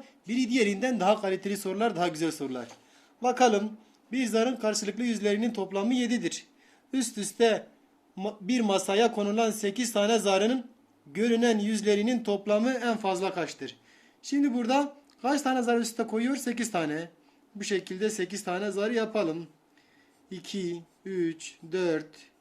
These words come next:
beş, altı, yedi,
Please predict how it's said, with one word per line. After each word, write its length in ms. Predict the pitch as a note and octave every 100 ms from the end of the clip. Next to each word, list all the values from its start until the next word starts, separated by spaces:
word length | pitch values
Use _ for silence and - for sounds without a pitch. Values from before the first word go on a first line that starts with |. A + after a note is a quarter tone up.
| _ _ _ _ _ _
beş, 680 | E3 F3+ F3+ E3 D#3+ - - - _ _ _ _ _ _ -
altı, 640 | F3+ F3+ F3 D#3 D3 D#3 D#3 _ _ _ _ _ -
yedi, 600 | F3+ F#3+ E3 G3 A3+